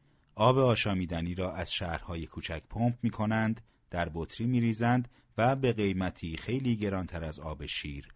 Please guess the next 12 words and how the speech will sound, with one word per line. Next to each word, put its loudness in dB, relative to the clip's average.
به -6
ما -4
می‌فروشند. -10
من 4
به 0
عنوان 4
یک 0
مصرف 0
کننده 2
واقعاً 2
فکر -2
می‌کردم 4